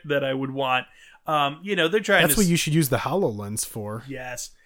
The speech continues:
Speaker 1: They are trying to s-, they're trying to
Speaker 2: Fuck
Speaker 1: sell it
Speaker 2: Minecraft.
Speaker 1: they're trying to sell it as a, um, as a business tool,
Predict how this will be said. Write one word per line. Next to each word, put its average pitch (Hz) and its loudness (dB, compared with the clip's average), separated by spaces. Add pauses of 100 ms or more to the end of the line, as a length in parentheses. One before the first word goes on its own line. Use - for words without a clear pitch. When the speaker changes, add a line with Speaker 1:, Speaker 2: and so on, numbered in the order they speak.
(300)
Speaker 1:
They 165 2
are 175 2
trying 196 -2
to 196 -6
s-, - -8
they're 160 -6
trying 170 -2
to 156 -2
Speaker 2:
Fuck - -10
Speaker 1:
sell 147 0
it 147 -6
Speaker 2:
Minecraft. 92 -12 (340)
Speaker 1:
they're 147 -4
trying 170 -4
to 165 -8
sell 131 -4
it 131 -8
as 123 -8
a, 117 -6
um, 113 -10 (1080)
as 127 -8
a 120 -12
business 127 -8
tool, 123 -4